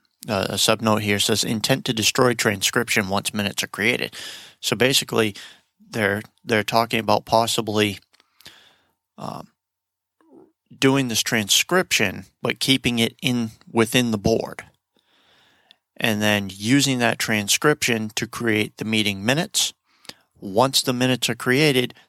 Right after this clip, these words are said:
this transcription would be destroyed. Again, it, it seems like this is all in fluctuation. Everybody is just discussing ways to do this at,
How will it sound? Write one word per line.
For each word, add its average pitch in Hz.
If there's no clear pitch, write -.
this 117
transcription 120
would 113
be 110
destroyed. -
Again, 120
it, 151
it 156
seems 196
like 151
this 135
is 117
all 120
in 120
fluctuation. 113
Everybody 110
is 101
just -
discussing 127
ways 107
to -
do 104
this 156
at, 117